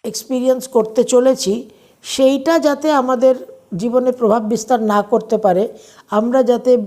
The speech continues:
বর্ধনশীল, বিকাশমূলক একটা এনার্জি নিয়ে ক্যারি করতে পারি, তার জন্য কিন্তু এই রেমেডিটা আপনাদের দিচ্ছি। এটা খুবই সামান্য একটা খরচ হবে, সেটা আপনারা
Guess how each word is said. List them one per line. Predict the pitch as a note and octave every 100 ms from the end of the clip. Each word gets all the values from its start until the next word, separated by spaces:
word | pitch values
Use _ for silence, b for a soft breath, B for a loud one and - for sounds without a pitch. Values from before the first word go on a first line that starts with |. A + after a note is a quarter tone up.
| - - D#3+
বর্ধনশীল, | G3+ G3 E3+ C#4+ E4+ - B3 F3+ D#3+ - _ _ _ _ _ _ _ _ _ _ _ _ _ _ _ _ _ - F#3 _ -
বিকাশমূলক | G3+ A3+ D#4+ D#4 - C#4 C#4 C#4 C4+
একটা | A#3+ C4
এনার্জি | A3+ G#3 G#3 F#3 A3
নিয়ে | A3
ক্যারি | A3 F#3 G3
করতে | G3+ - G3
পারি, | F#3 F3 B3 - b b b -
তার | A3 G#3
জন্য | C4+ D4 C#4
কিন্তু | A3+ F#3 F#3 C#4+ - - _ _ -
এই | G#3+ G#3+ - - _ _ G3
রেমেডিটা | G3+ F#3 F3+ C4
আপনাদের | A3+ F#3+ F3 G#3+
দিচ্ছি। | G#3+ G#3+ D#4+
এটা | D#4
খুবই | - C4+ D#4
সামান্য | - C4 A#3 B3 C4+
একটা | B3 B3 A#3 A3+ b b b
খরচ | - G#3+ A#3+ C4
হবে, | C#4+
সেটা | C4+ A#3 G#3+
আপনারা | G#3 A3